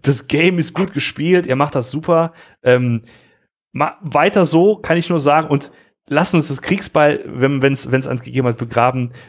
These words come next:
Ähm, es ist im Grunde genommen, äh, ja, ein, ein Wettbewerb und in dem Wettbewerb setzen sich halt einfach so die, diese Dinge durch. Ähm, und es ist, ähm, ein, ein hoch, ich sag mal, Buzzword, äh, lastiges Umfeld.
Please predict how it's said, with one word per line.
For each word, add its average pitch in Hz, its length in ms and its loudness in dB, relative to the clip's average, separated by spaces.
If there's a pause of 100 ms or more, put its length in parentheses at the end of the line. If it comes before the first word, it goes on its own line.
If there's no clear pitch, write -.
Ähm, 113 200 2 (220)
es - 200 0
ist 170 140 2
im 127 180 0
Grunde 135 260 2
genommen, 117 400 0 (240)
äh, 107 400 2 (100)
ja, 104 380 0
ein, 113 160 -6
ein 107 120 -6
Wettbewerb 120 680 2
und 110 200 -4
in 117 160 -4
dem 107 120 2
Wettbewerb 120 340 0
setzen 117 240 -6
sich 104 100 -6
halt 110 140 -2
einfach 107 180 -4
so 107 140 -4
die, 104 260 -6
diese 123 300 0
Dinge 117 240 2
durch. 127 420 0 (380)
Ähm, 110 340 0
und 107 160 -6
es - 140 -10
ist, - 280 -6
ähm, 110 400 -2 (440)
ein, 123 180 -2
ein 120 160 0
hoch, 143 440 0
ich 117 120 -2
sag 123 180 0
mal, 113 420 0 (720)
Buzzword, 123 840 0
äh, 117 120 0
lastiges 120 720 -2 (300)
Umfeld. 135 800 0